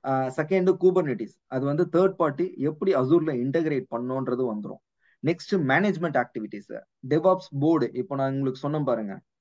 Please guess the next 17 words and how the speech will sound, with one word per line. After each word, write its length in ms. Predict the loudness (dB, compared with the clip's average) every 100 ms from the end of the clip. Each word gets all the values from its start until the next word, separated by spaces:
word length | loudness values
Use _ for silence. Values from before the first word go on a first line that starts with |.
| _ -8
இந்த 220 | -2 0
history, 600 | -2 -4 -2 0 0 -4 _ -10
ஆ, 400 | -4 -2 -2 -2
நம்ம 280 | -2 -2 0
எப்படி, 500 | 0 0 -4 -6 -6
ஆ, 260 | -4 -4 -4
யூசர் 340 | -2 0 -2 -2
stories 220 | -2 -2
எல்லாம் 300 | -2 -4 -4
maintain 340 | -4 -2 -4 -4
பண்றோம், 380 | -6 -6 -8 -2
Board 240 | 2 2
எப்படி 220 | 2 0 -2
maintain 320 | -4 -4 -4
பண்றது, 500 | -4 -4 -8 -8 -10 -14 _ _ _
அதனுடைய 520 | -4 -2 2 2 2 2
term 240 | 0